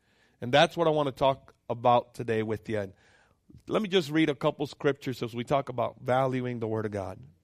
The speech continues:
Matthew twenty-eight, eighteen through twenty. Then Jesus came to them and said, "All authority in heaven and on earth has been given to me."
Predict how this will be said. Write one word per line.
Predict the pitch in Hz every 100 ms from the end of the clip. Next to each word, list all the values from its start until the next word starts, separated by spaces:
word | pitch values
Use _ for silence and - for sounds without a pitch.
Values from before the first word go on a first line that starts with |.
| _ _ _ _ _ _ - -
Matthew | 135 151 156 175
twenty-eight, | - 175 151 127 107 107 _ _ _ _ _
eighteen | 156 160 - 170 156
through | 143 123
twenty. | - 110 104 104 110 _ _ _ _ _ _ _ _
Then | - 208
Jesus | 208 208 196
came | - 202 202
to | 190
them | 170
and | 160
said, | 143 170 160
"All | 156 180 208 233
authority | 226 - 208 202 190
in | 185
heaven | 160 190 185
and | 180
on | 165 160
earth | 180 170 -
has | 147 135
been | 147 143
given | 151 170 170 151
to | 165
me." | 151 120